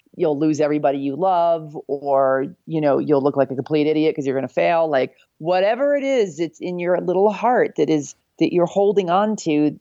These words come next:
that makes you feel badly about making money, you've got to pay attention to that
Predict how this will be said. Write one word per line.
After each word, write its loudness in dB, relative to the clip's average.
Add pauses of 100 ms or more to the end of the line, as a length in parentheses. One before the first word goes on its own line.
(140)
that 2
makes -2
you -2
feel 0
badly 2
about 0
making -8
money, 0
you've -2
got 0
to -10
pay 2
attention -4
to -6
that 2